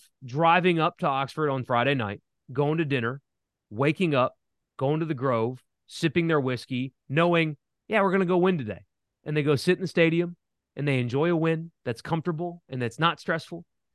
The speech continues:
And they'll walk out of the stadium, and they'll go to the bar,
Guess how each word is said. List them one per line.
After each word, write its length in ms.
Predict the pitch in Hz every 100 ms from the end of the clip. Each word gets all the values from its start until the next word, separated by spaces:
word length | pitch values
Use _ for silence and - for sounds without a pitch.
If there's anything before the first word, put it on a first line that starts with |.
| _ _
And 140 | - 139
they'll 120 | 117
walk 260 | 139 165 180
out 120 | 165
of 60 |
the 60 | 165
stadium, 500 | - 156 160 170 170 139
and 120 | 131
they'll 80 | 113
go 180 | 147
to 80 | 160
the 60 | 151
bar, 460 | 151 147 160 170